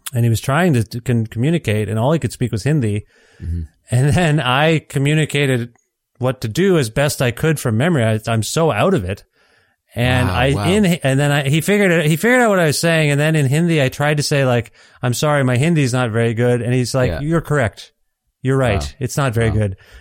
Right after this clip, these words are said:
Speaker 1: And
Speaker 2: Oh, no.
Speaker 1: <laughs>
Speaker 2: Oh, wow.
Speaker 1: But he, but he, it was enough that he understood. So all this to say,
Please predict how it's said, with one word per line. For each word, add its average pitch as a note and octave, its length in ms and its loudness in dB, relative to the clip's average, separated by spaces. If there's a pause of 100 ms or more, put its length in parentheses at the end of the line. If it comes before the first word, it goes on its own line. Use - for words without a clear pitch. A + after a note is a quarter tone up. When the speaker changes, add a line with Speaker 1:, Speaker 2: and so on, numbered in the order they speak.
(100)
Speaker 1:
And C#3 200 2
Speaker 2:
Oh, C#3+ 120 2
no. C#3 680 0
Speaker 1:
<laughs> - 220 -4
Speaker 2:
Oh, B2+ 640 0
wow. A#3 280 2
Speaker 1:
But G3 120 2
he, G#3 80 2
but G3+ 200 0
he, A3 120 4
it F3+ 160 0
was G3+ 120 2
enough A#3 280 2
that G3+ 100 2
he F3+ 100 4
understood. D3+ 640 2
So C3+ 340 0
all A3+ 140 2
this A3+ 140 2
to D#3 100 0
say, A#2+ 460 0